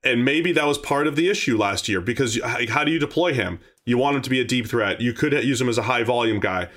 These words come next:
He does work underneath. Maybe more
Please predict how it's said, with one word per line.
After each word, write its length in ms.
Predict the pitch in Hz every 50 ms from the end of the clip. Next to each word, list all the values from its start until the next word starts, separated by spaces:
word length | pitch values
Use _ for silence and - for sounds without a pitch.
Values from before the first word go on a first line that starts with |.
| - - _ _ _
He 100 | - 123
does 440 | 117 117 139 139 135 - - - -
work 260 | - 123 131 127 117
underneath. 400 | 131 123 110 113 113 120 113 -
Maybe 420 | 110 117 127 143 160 170 160 180 156
more 680 | 139 135 135 135 135 135 135 131 127 127 120 117 -